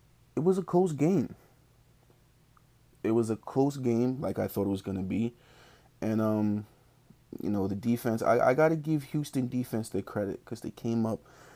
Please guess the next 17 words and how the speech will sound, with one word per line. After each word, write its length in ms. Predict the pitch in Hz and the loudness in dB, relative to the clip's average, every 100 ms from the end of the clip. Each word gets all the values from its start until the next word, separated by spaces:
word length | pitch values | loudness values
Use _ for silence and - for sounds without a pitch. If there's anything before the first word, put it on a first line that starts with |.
| - - - | -20 -8 2
big 220 | 123 120 | 2 4
and 100 | 117 | 2
heavy 440 | 117 107 101 98 | 2 0 0 -2
in 200 | 95 98 | 0 0
moments 580 | 98 95 92 101 - - 120 | 2 2 0 -2 -6 -10 -4
where 240 | 98 92 | -2 0
it 260 | - 92 92 | 0 0 -2
was 160 | 95 92 | -4 -2
definitely 420 | 95 98 101 95 | 0 0 -2 -2
needed. 360 | 90 87 98 90 - 104 | -2 -2 -6 -8 -12 -4
Like, 220 | 101 95 - | -2 -2 -6
you 100 | - | -4
know, 100 | 104 | -2
like 240 | 101 104 107 | 2 2 2
the 80 | 104 | 0
reporter 360 | 98 107 101 | 0 2 2
said, 340 | - 117 104 | 2 4 4